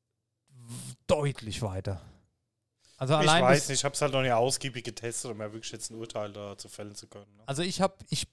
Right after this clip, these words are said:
Speaker 1: ich nutze Bing G P T four, wie auch immer das sich nennt, benutze ich jeden Tag für alles Mögliche.
Speaker 2: Mhm.
Speaker 1: Ja, ich mach mir Bilder, weil ich Spaß dran hab. Ich benutze es, um Briefe zu erstellen oder Texte zu erstellen.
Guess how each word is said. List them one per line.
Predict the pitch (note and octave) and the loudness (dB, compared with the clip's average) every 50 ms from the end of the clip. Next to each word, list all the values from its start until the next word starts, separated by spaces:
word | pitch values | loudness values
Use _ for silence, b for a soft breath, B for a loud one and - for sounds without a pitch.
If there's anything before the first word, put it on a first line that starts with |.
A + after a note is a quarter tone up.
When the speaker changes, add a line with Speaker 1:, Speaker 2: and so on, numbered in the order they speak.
| - - | -14 -6
Speaker 1:
ich | E3+ E3 - - | -4 -4 0 4
nutze | D#3+ F#3 A3+ - - - G#3+ G#3 G3 G3 G3 F#3+ F3 - _ _ | 6 6 6 4 0 -2 0 2 4 4 2 2 0 -4 _ _
Bing | G3+ G#3+ A3+ B3+ B3+ A#3 F#3+ - _ _ _ _ _ _ | -2 0 0 -4 -6 -8 -12 -14 _ _ _ _ _ _
G | - - G3+ G#3 | -2 0 0 2
P | E3+ F#3 | 0 0
T | F3 - F#3 G3 G3+ | -2 0 2 2 2
four, | E3 - - F3+ F#3 G3 G3+ G3+ G3+ G3+ F#3 | 2 2 2 2 4 4 4 2 2 0 0
wie | E3+ F3 F#3 F#3 | -4 -4 -2 0
auch | F3+ E3+ | 0 0
immer | E3+ F#3 G3 G3+ | -2 -2 -2 -2
das | F#3+ F3 - - - - | -2 -4 -8 -8 -8 -6
sich | G3 F3+ - | -6 -6 0
nennt, | - F3+ F#3 G3 F#3 - _ _ _ | 2 2 2 2 0 -4 _ _ _
benutze | - E3 F3 - F#3 F3 | 2 2 4 4 2 0
ich | C#3 | 2
jeden | D3+ D3 D3 D3 | 2 0 0 2
Tag | B2+ A2 A2 A2 A2+ - - - - | 0 2 4 2 2 0 -4 -16 -20
für | - - - C#3 B2 | -14 4 6 6 6
alles | B2+ C3+ C3 - - | 6 2 0 0 4
Mögliche. | A2 A2 - - G2+ F#2+ F#2 F#2 | 2 2 2 2 -4 -4 -4 -6
Speaker 2:
Mhm. | - - - | -8 -10 -8
Speaker 1:
Ja, | A2 A#2 C#3 | -6 -6 -6
ich | C#3+ C3+ - - _ | -6 -8 -12 -14 _
mach | - C#3+ C#3+ C#3 - | 0 0 0 0 0
mir | D3+ C3+ B2+ | 0 0 0
Bilder, | A#2 - - G3+ A3+ A3 G#3 G#3 G3+ F#3+ F#3 - D#3 | 0 -2 -4 -2 0 2 4 4 4 2 -2 -4 -2
weil | D3 D3 D#3+ | -4 -4 -4
ich | D#3 - | -4 -8
Spaß | - - E3+ F3+ - | -4 -4 -4 -4 -4
dran | - - E3 D#3+ | -4 -4 -2 -2
hab. | D#3+ E3 - _ - | -2 -2 -4 _ -8
Ich | D3+ - | -8 -2
benutze | - D#3 D3 D#3 E3+ - - F3 | 0 2 4 4 4 4 4 4
es, | E3 - - | 4 4 2
um | D3+ D3+ D3+ D3+ D3 D3+ D3 D3 D3 - - - D3 - _ | 2 0 0 -2 -4 -4 -4 -4 -4 -6 -8 -14 -18 -16 _
Briefe | - E3 G3 G#3 F#3+ - F#3 | -2 -2 -2 -2 -2 -4 -6
zu | - - - F3+ | -8 0 2 4
erstellen | D#3+ C#3 D3+ - - E3+ E3+ F3 F3 E3+ | 6 6 4 6 6 4 4 4 -2 -4
oder | D3 D3 D3 D3+ | -2 2 2 2
Texte | D3 - F3 F3+ - - F3+ - | 2 0 -6 -6 -4 -8 -4 0
zu | - E3+ | 2 4
erstellen. | D3 D3+ D3 - E3+ E3 E3+ E3+ E3 E3 | 4 4 4 4 6 6 6 4 2 -2